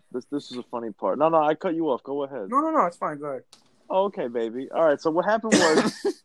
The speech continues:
Speaker 2: <laughs>
Speaker 1: this, this was hysterical. This is, this is exactly what happened. Gabriel just comes out of nowhere, and he comes up to me, and he goes, "Billy." And I go, "Yeah, what's up, buddy?" And he goes, "Do you know where the beers are?"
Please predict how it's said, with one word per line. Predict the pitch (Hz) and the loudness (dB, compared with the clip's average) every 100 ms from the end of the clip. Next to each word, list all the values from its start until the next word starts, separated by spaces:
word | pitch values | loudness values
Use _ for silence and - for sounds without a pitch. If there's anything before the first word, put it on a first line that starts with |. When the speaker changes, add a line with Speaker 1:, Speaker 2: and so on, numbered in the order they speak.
| - - | -20 -20
Speaker 2:
<laughs> | _ - | _ -2
Speaker 1:
this, | 175 170 | -2 0
this | 214 - | -2 -2
was | 156 | -8
hysterical. | 156 - 160 139 120 110 | -6 0 2 2 0 -4
This | 139 143 | -6 -8
is, | 135 | -6
this | 170 147 | -6 -6
is | 131 | -8
exactly | 113 131 117 123 | -4 -2 -2 -6
what | 113 | -6
happened. | 113 104 - _ _ _ _ | -6 -8 -16 _ _ _ _
Gabriel | 135 151 151 165 135 | 4 4 2 -4 -6
just | 123 - | -8 -18
comes | 135 113 | -20 -16
out | 107 | -16
of | 92 | -14
nowhere, | 95 101 95 90 85 _ _ _ _ _ _ _ | -8 -6 -6 -8 -12 _ _ _ _ _ _ _
and | 104 | -14
he | 101 | -14
comes | - 113 110 | -12 -8 -4
up | 117 - | -4 -6
to | 95 | -16
me, | 90 85 - - - - _ _ _ - | -16 -16 -20 -20 -20 -20 _ _ _ -20
and | 110 | -16
he | |
goes, | 104 104 - - | -14 -16 -12 0
"Billy." | 185 113 92 - _ _ _ _ _ _ _ _ _ | 0 0 -6 -18 _ _ _ _ _ _ _ _ _
And | 143 | 0
I | 147 | 2
go, | |
"Yeah, | 165 196 | 6 6
what's | 190 214 | 4 2
up, | 175 | 0
buddy?" | 113 101 120 - _ _ - | 2 0 0 -4 _ _ -6
And | 170 | -2
he | |
goes, | 165 175 - - _ _ _ _ - | 0 0 -4 -16 _ _ _ _ -2
"Do | 208 | 2
you | 262 | 2
know | 190 180 165 165 - - _ _ _ _ _ _ _ | 2 -4 -6 -12 -18 -20 _ _ _ _ _ _ _
where | 123 127 | -4 0
the | 113 | 0
beers | 104 98 90 92 - | -2 -4 -4 -4 0
are?" | 95 95 101 | 0 0 -4